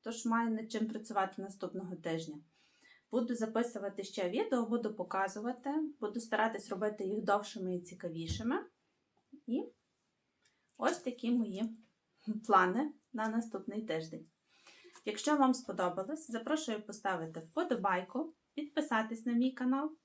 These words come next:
прокоментувати. Це важливо для мене, для розвитку мого каналу. І до зустрічі в наступному відео, де буде цікаво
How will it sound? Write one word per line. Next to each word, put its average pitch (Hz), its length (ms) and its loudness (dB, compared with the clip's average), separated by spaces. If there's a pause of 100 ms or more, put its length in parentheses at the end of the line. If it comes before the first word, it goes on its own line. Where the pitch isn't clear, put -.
(100)
прокоментувати. 226 1160 4 (260)
Це 381 280 4
важливо 226 480 2
для 196 180 0
мене, 262 400 6
для 220 180 4
розвитку 214 420 0
мого 220 280 0
каналу. 311 560 4 (1000)
І 277 200 -2 (1600)
до 214 240 2
зустрічі 294 460 2
в 214 60 -2
наступному 226 560 6
відео, 185 580 0
де 196 160 -2
буде 190 320 0
цікаво - 680 4